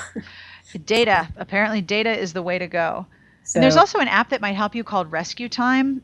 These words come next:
Speaker 2: that tracks what you're doing and then, and then assigns it a category. And then once a week will tell you,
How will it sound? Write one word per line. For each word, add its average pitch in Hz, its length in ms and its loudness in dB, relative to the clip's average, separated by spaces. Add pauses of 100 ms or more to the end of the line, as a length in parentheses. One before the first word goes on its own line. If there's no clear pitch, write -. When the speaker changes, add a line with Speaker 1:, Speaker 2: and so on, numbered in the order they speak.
Speaker 2:
that 190 260 -4
tracks 240 460 2
what 196 240 -2
you're 214 120 -4
doing 220 400 0
and 202 80 0
then, 180 280 -4
and 180 180 -6
then 170 80 -6
assigns 190 420 -2
it - 140 -6
a - 80 -12
category. 170 560 -6
And 160 80 -10
then 160 140 -10
once 180 200 -8
a 190 60 -10
week 170 220 -8
will 175 80 -10
tell 190 260 -4
you, 160 220 -6